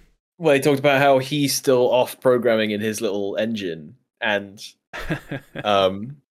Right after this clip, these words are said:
Speaker 1: he's not, like, developing the game. He's making his own version of Vampire Survivors, and then he just comes in and says, like, "Look, I want this stuff in the game," and then he has a whole team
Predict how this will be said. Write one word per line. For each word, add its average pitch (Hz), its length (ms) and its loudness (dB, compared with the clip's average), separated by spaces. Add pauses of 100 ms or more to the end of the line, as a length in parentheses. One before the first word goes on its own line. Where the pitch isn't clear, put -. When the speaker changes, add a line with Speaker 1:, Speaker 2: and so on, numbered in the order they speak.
(200)
Speaker 1:
he's 139 240 -4
not, 139 180 4
like, 131 200 2
developing 120 500 2
the 107 80 0
game. 107 280 0
He's 110 260 -4
making 110 320 -4
his 101 200 -4
own 101 280 0
version 95 320 -2
of 90 120 -6
Vampire 101 340 -2
Survivors, 80 460 -10
and 104 140 -10
then 95 80 -6
he 98 80 -4
just - 200 -8
comes 98 260 -6
in 95 160 -2
and 90 160 -8
says, 87 260 -2
like, 90 220 -2
"Look, 101 260 -2
I 90 80 -4
want 90 220 -4
this 92 180 -2
stuff - 340 -4
in 98 180 -8
the 92 80 -8
game," 87 320 -2
and 87 80 -8
then 92 80 -4
he 92 60 -2
has 95 100 -4
a 95 80 -2
whole 95 180 -2
team 90 460 -8